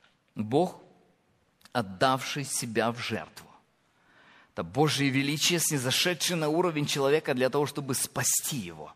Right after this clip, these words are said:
пострадав и умерев за него. Давайте посмотрим на второе таинство. Бог, преданный в руки людей.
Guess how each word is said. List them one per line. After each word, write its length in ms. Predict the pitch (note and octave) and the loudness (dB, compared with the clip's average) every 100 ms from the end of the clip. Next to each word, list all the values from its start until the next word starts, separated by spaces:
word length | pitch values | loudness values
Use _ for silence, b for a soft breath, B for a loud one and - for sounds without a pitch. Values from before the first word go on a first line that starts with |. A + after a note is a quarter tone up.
| _ b b b b - | _ b b b b -6
пострадав 580 | A#2 - G2+ F#2+ G#2+ - - b b b b b - | -4 -2 -2 0 -2 -4 -18 b b b b b -2
и 20 | |
умерев 400 | G#2+ G#2 F2+ D2+ | 0 0 -4 -12
за 140 | - | -14
него. 180 | D#2+ - - | -16 -18 -2
Давайте 260 | C3 E3+ | 0 2
посмотрим 480 | D3 A2 A#2+ A2+ G#2+ | 0 -2 -2 0 2
на 220 | G#2+ G2+ - - - | 2 0 -8 -20 -18
второе 440 | - A#2 F#2+ E2 | -6 -2 -2 -4
таинство. 600 | - E2+ E2+ F2 G#2 G2 - _ | -6 -6 -4 -6 -6 -8 -12 _
Бог, 520 | G2 G#2+ C#3 C3+ - - _ b b b _ - | -10 -2 -2 -2 -8 -16 _ b b b _ -6
преданный 440 | A2 A#2+ A2+ G#2+ | -2 0 0 0
в 120 | G2+ G2+ | -2 -6
руки 260 | G2 - | -6 -6
людей. 480 | F#2+ F2 D#2+ - | -8 -8 -12 -18